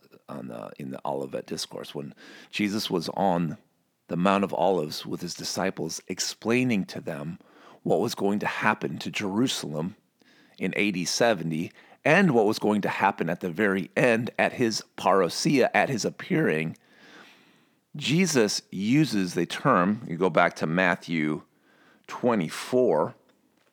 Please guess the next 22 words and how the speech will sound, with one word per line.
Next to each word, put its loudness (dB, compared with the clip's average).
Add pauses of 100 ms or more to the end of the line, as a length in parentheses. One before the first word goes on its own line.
(480)
and 2
Jesus -2 (200)
warns 0 (340)
in -2
verse 0
seven, 0 (760)
"Nation 2
will 4
rise 4
against -2
nation, 0
kingdom -2
against -2
kingdom. 0
There 2
will 0
be -2
famines, 0
earthquakes -2
in -6
various 0
places. -2